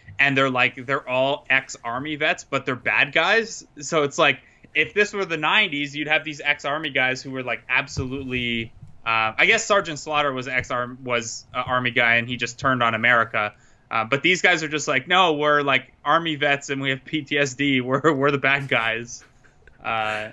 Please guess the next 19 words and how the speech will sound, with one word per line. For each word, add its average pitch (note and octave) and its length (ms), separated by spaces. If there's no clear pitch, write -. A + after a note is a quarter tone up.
it's C#3+ 160
a F3 80
weird, G3 400
it's - 400
a F3 40
weird G#3 280
time E3 340
for C3+ 320
jingoism C3 720
in A#2+ 80
wrestling, A#2 640
'cause, - 480
yeah, B2 260
I B2+ 80
don't C#3+ 140
know, A#2 100
man. A2 260
It's, A#2 220
uh, A2+ 360